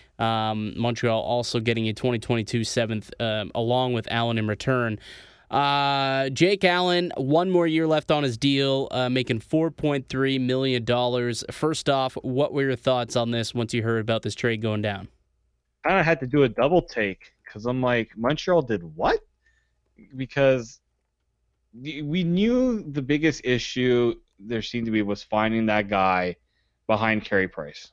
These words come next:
Speaker 2: We knew it. And we're like, "Oh, how are they gonna fit it, fill that position?" And honestly, there were options, potential options in the offseason coming up. And I see this trade, and I'm just, I'm, I, I'm still trying to wrap my head around certain things about it.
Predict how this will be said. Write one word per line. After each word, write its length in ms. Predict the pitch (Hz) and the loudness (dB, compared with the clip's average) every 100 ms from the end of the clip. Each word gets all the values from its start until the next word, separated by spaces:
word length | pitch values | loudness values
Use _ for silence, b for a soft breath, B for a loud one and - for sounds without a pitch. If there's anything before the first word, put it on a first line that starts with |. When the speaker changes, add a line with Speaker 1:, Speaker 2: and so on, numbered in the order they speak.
| _ | _
Speaker 2:
We 160 | 104 | -2
knew 200 | 107 98 | 0 -2
it. 160 | 78 - _ _ _ _ _ - | -4 -14 _ _ _ _ _ -4
And 240 | 110 110 | -2 2
we're 80 | 110 | 4
like, 160 | 110 107 | 4 4
"Oh, 60 | |
how 240 | 107 123 127 | 4 6 6
are 80 | |
they 120 | 117 113 | 6 2
gonna 160 | 113 | 0
fit 240 | - 104 90 | 0 -4 -2
it, 200 | 95 - | -4 -10
fill 420 | - _ - 127 127 | -20 _ 0 2 4
that 240 | 120 113 | 2 2
position?" 420 | 110 98 95 101 b b b - | -4 -4 -6 -8 b b b 2
And 140 | 170 | 4
honestly, 460 | 175 208 226 - 117 | 6 4 2 0 0
there 240 | 110 143 | 4 4
were 280 | 120 185 208 | 6 6 6
options, 640 | 127 147 - - 104 92 | 4 2 0 -2 -2 -4
potential 420 | - 104 139 143 104 | -8 -2 0 0 2
options 580 | 113 131 117 95 87 _ _ _ _ | 2 0 -2 -2 -4 _ _ _ _
in 120 | 131 | 0
the 120 | 131 110 | 2 4
offseason 540 | 135 175 - 98 98 | 4 2 -2 -4 -4
coming 300 | - 92 87 | -4 -6 -6
up. 200 | 80 82 _ _ _ _ _ _ | -6 -8 _ _ _ _ _ _
And 100 | 117 | 0
I 120 | 135 160 | 2 2
see 180 | - 180 | 2 2
this 200 | 147 - | 2 -2
trade, 400 | - 117 160 139 | -4 2 4 4
and 40 | |
I'm 140 | 113 110 | 2 0
just, 280 | 120 - - | -2 -4 -6
I'm, 100 | 135 _ | -8 _
I, 140 | 135 139 - | -6 -4 0
I'm 180 | 151 | 0
still 300 | 143 - 190 | 0 2 4
trying 240 | 214 226 202 | 4 0 2
to 60 | |
wrap 280 | 170 160 156 | 6 6 6
my 140 | 143 131 | 2 4
head 260 | 123 127 | 6 6
around 400 | 127 120 117 117 b b b b | 8 6 4 2 b b b b
certain 380 | - 139 143 139 | -4 0 2 0
things 300 | 131 127 123 | -2 -2 -2
about 280 | 104 110 | 2 2
it. 80 | 117 | 2